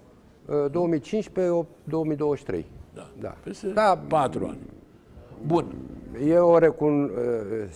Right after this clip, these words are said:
Speaker 1: spre deosebire de Federația Română de Fotbal, uefa, uh, are o recunoștință și o recompensă pentru activitatea care e depusă acolo. Nu mai spun că eu am fost din nouăzeci și doi la, și la uefa și la fifa în comisii. Deci,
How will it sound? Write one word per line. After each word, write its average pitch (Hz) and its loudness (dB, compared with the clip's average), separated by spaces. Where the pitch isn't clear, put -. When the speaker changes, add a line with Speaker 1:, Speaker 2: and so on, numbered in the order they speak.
Speaker 1:
spre 131 0
deosebire 127 0
de 131 -2
Federația 123 -2
Română 120 -2
de 107 0
Fotbal, 147 -6
uefa, 139 4
uh, 110 2
are 123 -2
o 135 0
recunoștință 120 -6
și - -6
o 113 2
recompensă 113 -2
pentru 110 -4
activitatea 101 -6
care 98 -4
e 95 -2
depusă 92 -8
acolo. 107 -4
Nu 135 2
mai 160 4
spun 147 -2
că 120 0
eu 113 6
am 107 4
fost 117 -4
din 107 -4
nouăzeci 120 2
și 117 -10
doi 160 2
la, 107 2
și 92 -10
la 101 -4
uefa 104 -2
și 98 -10
la 98 0
fifa 98 -4
în 98 0
comisii. 120 -2
Deci, 82 -12